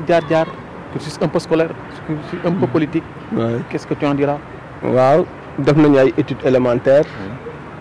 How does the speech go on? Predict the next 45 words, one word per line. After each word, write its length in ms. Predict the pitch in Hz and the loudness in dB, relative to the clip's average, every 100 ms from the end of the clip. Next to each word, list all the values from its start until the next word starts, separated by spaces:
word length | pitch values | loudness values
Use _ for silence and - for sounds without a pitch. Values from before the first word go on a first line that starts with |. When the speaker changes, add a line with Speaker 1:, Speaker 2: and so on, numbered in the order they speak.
| - 120 | -8 -2
Speaker 2:
am 60 | 117 | 0
suñu 220 | 131 120 | 2 2
certificat. 580 | 120 123 120 - - - - - - - - - | 4 0 0 -2 0 0 -4 -14 -16 -14 -16 -12
Ba 80 | - | -2
ñu 60 | 123 | 2
amee 180 | 123 123 | 4 4
suñu 160 | 131 | 2
certificat, 500 | 120 120 120 120 110 | 2 2 2 2 4
ñu 100 | 117 | 4
dem 520 | 120 120 117 113 110 101 | 4 2 2 0 0 -4
C 200 | - - 123 | -2 2 4
S 120 | 135 | 6
Médine, 280 | 127 131 302 - | 4 4 2 -4
Speaker 1:
Oui. 160 | 98 95 - - - - | -8 -8 -12 -18 -18 -4
Speaker 2:
am 100 | 127 | 0
fa 100 | 123 | 0
suñu 240 | 120 127 120 | 0 2 2
B 100 | 127 | 2
F 80 | 135 | 2
M. 120 | 277 - | 0 -2
Speaker 1:
Oui. 60 | 101 98 110 - - - - - | -8 -10 -12 -16 -16 -16 -16 -10
Speaker 2:
Après, 240 | - 139 131 | -4 2 4
ñu 80 | |
dem 180 | 131 127 120 | 6 4 4
lycée 240 | 123 131 | 2 2
Blaise 260 | 123 120 113 | 2 2 4
Diagne, 300 | 123 113 110 | 4 4 2
Speaker 1:
Oui. 320 | 98 95 120 | -6 -4 -2
Speaker 2:
am 80 | 120 | 0
fa 80 | 120 | 0
suñu 220 | 127 117 | 0 0
bac 180 | 113 240 - | 0 -2 -4
S 140 | 123 | -2
deux. 200 | 127 160 - 98 | 2 2 2 -8
Speaker 1:
Oui. 80 | 95 123 - - - - - - - | -12 -14 -16 -18 -18 -18 -18 -14 -4
Speaker 2:
Après, 220 | 131 127 | 2 4
ñu 100 | 131 | 6
dem 140 | 131 120 | 6 6
à 120 | 127 | 4
l'université, 580 | 135 135 131 123 - 180 - - - - - - - - - - | 6 6 6 4 2 -2 -2 -16 -18 -18 -16 -16 -16 -16 -10 0
nekkoon 260 | 127 - 135 | 2 4 4
à 120 | 123 | 6
la 120 | 127 | 6
faculté 400 | - 135 127 123 | 4 2 2 2
de, 160 | 117 | 4